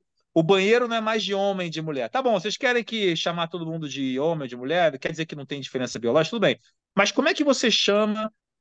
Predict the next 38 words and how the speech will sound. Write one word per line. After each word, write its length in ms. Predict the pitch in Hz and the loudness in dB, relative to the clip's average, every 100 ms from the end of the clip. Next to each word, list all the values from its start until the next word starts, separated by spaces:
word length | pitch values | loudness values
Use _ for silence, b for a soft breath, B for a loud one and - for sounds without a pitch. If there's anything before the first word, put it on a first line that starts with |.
| _ - | _ -8
a 80 | |
pessoa 680 | 170 196 170 - 208 214 214 | 0 0 0 -4 -2 0 -2
que 140 | - | -6
não 80 | 202 | -10
sei 160 | 180 202 | -6 -8
o 60 | |
quê? 100 | 175 | -4
Ah, 200 | 185 190 | 0 2
é 40 | 156 | 2
pessoa 580 | - 175 - 190 208 202 | -2 -6 -2 0 0 -2
com 200 | 196 202 | -6 -8
não 60 | |
sei 140 | 190 208 | -6 -8
o 40 | |
quê. 120 | - | -6
Então 160 | 160 - | -8 -8
você 100 | 208 | -4
vai 100 | 247 | 0
lá 80 | 240 | 0
e 40 | |
coloca 320 | 247 240 233 254 | 4 4 4 2
essa 240 | - 240 | -2 -4
frase 380 | - 202 202 196 | -2 -2 0 0
na 100 | 214 | -2
porta 240 | 208 185 190 | -2 -4 -4
do 80 | 190 | -6
banheiro, 300 | 214 175 131 | -2 -4 -4
entendeu? 320 | 107 120 147 b b b _ _ _ _ _ - | -6 -6 -6 b b b _ _ _ _ _ -2
Então, 340 | 160 233 254 | 2 2 2
é, 260 | 185 180 185 - _ | 4 4 2 -6 _
você 160 | - 185 | -4 -2
vê 80 | 226 | 0
que 100 | 247 | 0
a 40 | |
gente 240 | 220 240 | 0 0
não 100 | 233 | -2
consegue 460 | 240 233 - 240 214 | -2 -4 -4 -4 -4
nem, 400 | 220 269 294 311 | -4 -6 -6 -12